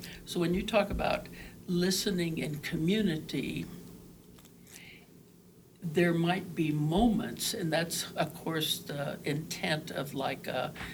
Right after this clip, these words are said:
an election procedure for a prioress or for some, uh, other, uh, decision that the community makes, that we, as a whole, are so still and so free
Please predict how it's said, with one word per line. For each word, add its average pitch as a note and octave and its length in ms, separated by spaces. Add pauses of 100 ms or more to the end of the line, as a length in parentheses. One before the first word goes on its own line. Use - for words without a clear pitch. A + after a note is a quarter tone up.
(160)
an E3 80
election D3+ 560
procedure - 720
for A#2+ 520 (360)
a E3 60
prioress C#3+ 760
or B2 100
for - 160
some, C#3+ 420 (300)
uh, C#3+ 300 (180)
other, D#3 340
uh, C#3+ 120 (100)
decision E3 640
that C#3+ 180
the - 60
community D#3 480
makes, C#3 560 (480)
that D#3+ 260 (240)
we, D#3 380 (200)
as D#3+ 220
a - 40
whole, F3+ 640 (800)
are E3+ 140
so A3+ 300
still D3+ 760
and E3 120
so F#3+ 300
free G3+ 540